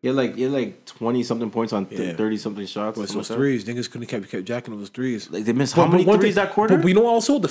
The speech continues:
Speaker 2: the refs weren't giving him the call he usually
Speaker 1: Nah,
Speaker 2: gets.
Speaker 1: I don't wanna hear
Speaker 2: No,
Speaker 1: that,
Speaker 2: but th-,
Speaker 1: man.
Speaker 2: those, those calls he usually gets, those three-point
Speaker 1: Oh,
Speaker 2: calls
Speaker 1: I don't
Speaker 2: were
Speaker 1: wanna hear that,
Speaker 2: I'm just saying,
Speaker 1: man.
Speaker 2: he was getting
Speaker 1: So if you're not getting the calls, go to the rim.
Speaker 2: We've been getting them all year. He's probably thinking,
Speaker 1: Like,
Speaker 2: they
Speaker 1: Golden
Speaker 2: go
Speaker 1: State was moving the b-, they were, that third quarter was
Speaker 2: Oh,
Speaker 1: nasty.
Speaker 2: nah, Steph.
Speaker 1: And then this, this is why I text you about, like, yo,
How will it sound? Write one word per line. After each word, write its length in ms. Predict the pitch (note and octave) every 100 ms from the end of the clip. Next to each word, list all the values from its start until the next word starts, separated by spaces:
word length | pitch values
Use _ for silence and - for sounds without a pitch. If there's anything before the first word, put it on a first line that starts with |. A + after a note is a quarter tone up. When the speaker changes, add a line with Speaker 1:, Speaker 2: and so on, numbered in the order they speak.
| -
Speaker 2:
the 60 | D3
refs 240 | D#3+ F#3+
weren't 120 | F#3
giving 200 | D#3+ F3+
him 100 | E3+
the 80 | C#3+
call 280 | - E3 F3
he 100 | D3
usually 220 | B2 A#2
Speaker 1:
Nah, 120 | A#3
Speaker 2:
gets. 120 | F#3+
Speaker 1:
I 60 | G3
don't 200 | G#3+ D3+
wanna 160 | G#2+ F#2
hear 100 | D3+
Speaker 2:
No, 140 | A3 A#3+
Speaker 1:
that, 20 |
Speaker 2:
but 120 | F3+
th-, 80 | E3
Speaker 1:
man. 60 | G3
Speaker 2:
those, 180 | G3 F#3
those 160 | G3
calls 300 | G3 A3 A#3+
he 60 | G#3
usually 200 | A3 G#3
gets, 180 | G3 G#3+
those 120 | F#3
three-point 380 | G#3 G#3+ G#3 F3
Speaker 1:
Oh, 20 |
Speaker 2:
calls 220 | E3+ G3
Speaker 1:
I 40 | F#3+
don't 40 |
Speaker 2:
were 60 | F#3
Speaker 1:
wanna 180 | D#3 C#3+
hear 260 | C#3 C3+
that, 180 | C3 B2+
Speaker 2:
I'm 120 | B2+
just 120 | B2+
saying, 160 | B3 C4+
Speaker 1:
man. 60 | F#3
Speaker 2:
he 60 |
was 80 | A#3
getting 220 | G3+ C4+
Speaker 1:
So 100 | F#3
if 60 | A3
you're 80 | B3+
not 180 | C4 F#3+
getting 160 | A#3+
the 60 | A3+
calls, 320 | A#3+ A3+ G3
go 120 | A3
to 120 | B3+
the 120 | B3+ A#3+
rim. 760 | G#3 B3 D4 D4+ C4+ G3+ E2+ - _ _ _ -
Speaker 2:
We've 120 | B2+ B2+
been 80 |
getting 180 | C#3 C#3
them 60 | C#3+
all 100 | C#3
year. 160 | C#3
He's 140 | D#3 C3
probably 160 | C3+
thinking, 260 | A#2+ C#3+ B2
Speaker 1:
Like, 120 | E3
Speaker 2:
they 20 |
Speaker 1:
Golden 160 | D#3+ B3+
Speaker 2:
go 40 | -
Speaker 1:
State 140 | A#3+
was 120 | F3 B2
moving 440 | B2+ E3+ E3+ D#3+
the 80 | B2+
b-, 140 | G#2+
they 260 | A2 D#3+ G3
were, 160 | D#3+
that 420 | A#2+ B2 A2 C#3+ F3+
third 200 | G3 -
quarter 280 | E3 F#3
was 160 | F#3 A2
Speaker 2:
Oh, 80 | G#2
Speaker 1:
nasty. 380 | A#2+ B2 A#2 F#2
Speaker 2:
nah, 100 | F2
Steph. 380 | - A2 G#2+
Speaker 1:
And 80 | C#3+
then 100 | G3
this, 140 | F#3+ A3+
this 220 | F#3 G3
is 60 |
why 120 | G#3 F3+
I 20 |
text 240 | - G3
you 80 | F3+
about, 140 | D3+ C#3
like, 220 | A#2+ -
yo, 340 | C3+ G#2 -